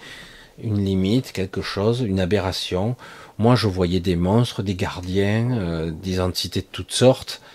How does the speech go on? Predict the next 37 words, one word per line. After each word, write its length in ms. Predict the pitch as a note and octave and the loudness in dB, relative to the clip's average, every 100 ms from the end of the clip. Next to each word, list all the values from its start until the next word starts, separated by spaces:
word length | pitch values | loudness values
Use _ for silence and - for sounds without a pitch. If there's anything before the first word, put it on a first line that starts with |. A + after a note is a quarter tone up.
| - - - _ | -20 -20 -20 _
et 80 | F#2+ | -12
j'ai 120 | E2+ | -8
dit, « 180 | F2 A2 | -4 -2
Bon, 240 | F2+ G#2+ | -2 -2
bah, 380 | F2 A#1 A1+ A1+ - - | -4 -8 -10 -12 -14 -14
c'est 160 | - - | -12 -8
pas 100 | - | -6
par 260 | - D2+ | -4 -2
là. » 200 | F2 B2+ - | -2 -2 -2
Puis, 300 | C3+ C#3 G2 | -2 -2 -2
jusqu'au 340 | - F#2 - | -6 -6 -4
moment 280 | F2 G#2 D#3 | 2 4 4
où 80 | A#2 | 4
je 120 | - | 0
me 120 | E2 | -6
suis 240 | D2+ - E2 | -6 -8 -6
dit, « 160 | C#3 | -4
Mais 120 | B2+ F2 | -4 -4
je 100 | - | -8
suis 220 | - C3+ | -10 -8
pas 140 | - | -4
obligé 380 | C3 F#2+ F2+ D#3 | -2 -2 -2 0
même 260 | A#2+ C#3+ C3+ | 2 0 2
de 140 | G2 | 2
passer 480 | - - E2+ - D#3 | 2 -2 -2 0 -2
par 220 | G2 F2 | -2 -6
l'astral 640 | F2+ F2+ - - D3 B2 G2 | -4 -4 -4 -2 2 2 4
même. 500 | G2+ A#2 G2 D#2 D#2 _ - _ _ _ _ - - - A2 | 4 4 2 0 -6 _ -20 _ _ _ _ -20 -20 -10 -4
Dès 240 | G2 A2 | 2 4
le 80 | G#2 | 6
départ, 500 | F#2+ F#2 C3+ D#3+ A#2+ | 4 6 6 6 4
je 220 | F#2 F#2 | 0 0
peux 260 | F2 - A#2+ | 0 2 2
m'extraire 680 | F#2+ D#2+ - - A#2+ C3+ | 2 0 -4 0 2 2
d'une 260 | F2+ F#2 G#2 | 0 0 2
autre 180 | A#2 - | 2 0
façon. » 460 | A#2+ - C#3 A#2 | -2 0 2 0